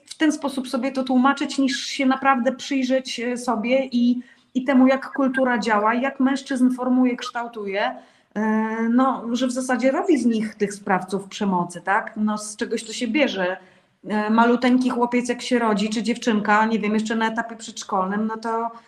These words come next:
tu nie mamy ofiary i sprawcy przemocy, to potem kultura gdzieś z nami robi, to świat z nami to robi, tak?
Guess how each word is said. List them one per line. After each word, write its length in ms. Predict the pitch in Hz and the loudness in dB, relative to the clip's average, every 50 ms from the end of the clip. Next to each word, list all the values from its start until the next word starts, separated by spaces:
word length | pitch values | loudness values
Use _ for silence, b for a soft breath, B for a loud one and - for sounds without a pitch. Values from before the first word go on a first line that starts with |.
| B B _ - | B B _ -4
tu 40 | 240 | 0
nie 120 | 226 247 262 | 2 2 4
mamy 300 | 330 403 330 262 220 202 | 4 4 4 4 4 2
ofiary 420 | 196 - 226 202 185 175 175 175 | 0 0 0 2 2 2 2 0
i 40 | 175 | -2
sprawcy 440 | - - 165 170 175 170 - 185 175 | -4 -6 -6 -6 -6 -6 -8 -12 -10
przemocy, 460 | - - 190 180 175 175 175 180 180 | -8 -6 -4 -4 -4 -4 -6 -6 -8
to 100 | - 202 | -6 -4
potem 260 | 214 214 220 233 226 | -2 0 0 0 0
kultura 400 | - 247 254 254 339 359 - - | 2 2 2 2 2 0 0 0
gdzieś 260 | 226 190 202 208 190 | 0 0 0 -2 -2
z 60 | - | 0
nami 260 | 196 190 180 180 175 175 | -2 -2 -2 -2 -2 -2
robi, 220 | 180 175 175 180 | -2 -4 -4 -6
to 80 | - 208 | -10 -10
świat 260 | - - 392 403 247 | -2 0 0 0 2
z 60 | 185 | 2
nami 240 | 202 185 175 180 175 | 0 0 -2 -2 -6
to 100 | - 185 | -6 -4
robi, 280 | 180 160 156 156 156 | -4 -4 -4 -6 -8
tak? 300 | - - 185 190 190 - | -4 -4 -2 -2 -4 -8